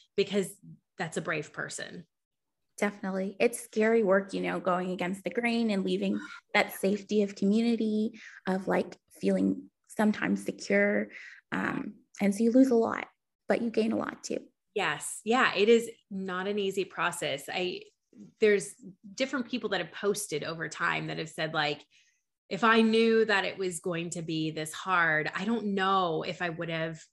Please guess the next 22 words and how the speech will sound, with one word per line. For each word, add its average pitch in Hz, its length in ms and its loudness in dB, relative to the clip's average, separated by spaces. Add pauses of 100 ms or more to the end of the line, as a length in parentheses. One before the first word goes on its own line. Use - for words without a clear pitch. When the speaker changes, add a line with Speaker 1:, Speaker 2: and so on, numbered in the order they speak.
(300)
Speaker 1:
started 165 580 0
this 156 200 -4
process." 156 800 -4 (460)
And, 226 140 4
and 233 200 2
I 262 80 6
can 339 160 2
really 302 240 4
empathize 185 520 -2
with 156 160 -8
that, 139 340 -2
because, 190 680 -2
I 185 120 -6
mean, 185 560 -6 (320)
there, 208 500 4 (180)
it - 480 -2
uproots 226 600 -2
your 202 100 0
entire 180 500 -4
life, 143 360 -2
your 170 100 -4
entire 190 720 -2